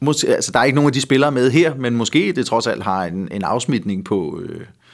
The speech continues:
på gejsten, på troen på, at, øh, selvom vi er i England, så kan det rent faktisk godt lade sig gøre.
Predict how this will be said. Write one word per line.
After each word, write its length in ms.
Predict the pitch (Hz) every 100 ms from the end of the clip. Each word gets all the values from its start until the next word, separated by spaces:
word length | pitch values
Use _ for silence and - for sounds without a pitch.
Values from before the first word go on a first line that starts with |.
| - - - - _
på 300 | - 104 95 - _ _ _ _ _ _ _ _ -
gejsten, 420 | 123 196 190 185
på 160 | 160 139
troen 320 | - 202 196
på, 140 | 165
at, 160 | 82 117
øh, 240 | 87 76 - - _ -
selvom 480 | - - 160 135 123
vi 140 | 131
er 80 | 107
i 80 | 101
England, 300 | 135 156 -
så 100 | 113
kan 100 | 113
det 80 |
rent 180 | 110 95
faktisk 220 | 117 120
godt 180 | - 117
lade 100 | -
sig 120 | 110
gøre. 240 | 110 101